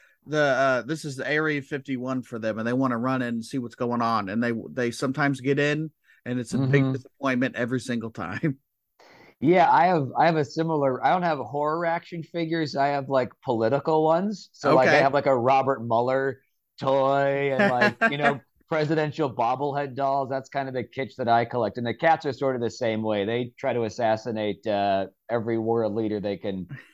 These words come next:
Speaker 2: get their
Speaker 1: <laughs>
Speaker 2: paws on when I let my guard down and leave the door open.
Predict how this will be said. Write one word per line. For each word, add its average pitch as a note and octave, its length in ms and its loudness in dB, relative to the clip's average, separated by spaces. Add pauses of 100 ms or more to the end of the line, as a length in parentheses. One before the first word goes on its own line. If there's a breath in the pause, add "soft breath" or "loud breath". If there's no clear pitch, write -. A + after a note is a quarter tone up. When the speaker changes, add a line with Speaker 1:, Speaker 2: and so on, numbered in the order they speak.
(140)
Speaker 2:
get A#2 160 -2
their G#2+ 120 4
Speaker 1:
<laughs> - 120 -2
Speaker 2:
paws A#2 320 6
on G#2 400 2
when G#2 140 -6
I F#2+ 240 -4 (280)
let B2+ 160 2
my A2+ 160 2
guard A#2+ 360 4
down A2 200 4
and G#2+ 80 -2
leave A2+ 140 -2
the A2 80 -4
door A2 320 0
open. F#2 400 -4